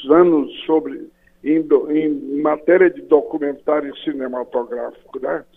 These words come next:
Porque ali reúne não só a parte jornalística, como a parte narrativa de cinema. É um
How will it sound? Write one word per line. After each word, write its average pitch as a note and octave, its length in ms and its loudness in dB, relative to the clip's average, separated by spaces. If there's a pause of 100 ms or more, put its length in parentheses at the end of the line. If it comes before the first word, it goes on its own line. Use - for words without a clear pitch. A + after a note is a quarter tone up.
(420)
Porque C#3 340 -2
ali D3+ 680 4
reúne D3+ 680 4
não C#3+ 260 -4 (140)
só C3 340 -6 (320)
a C3+ 140 -6
parte D#3+ 640 -6
jornalística, C3+ 1200 -4 (540)
como F3 220 -4
a E3 80 -4
parte F3 600 -2 (380)
narrativa E3 840 -2
de D3 320 -6
cinema. D3 680 0 (500)
É D#3+ 460 6
um F3+ 500 -6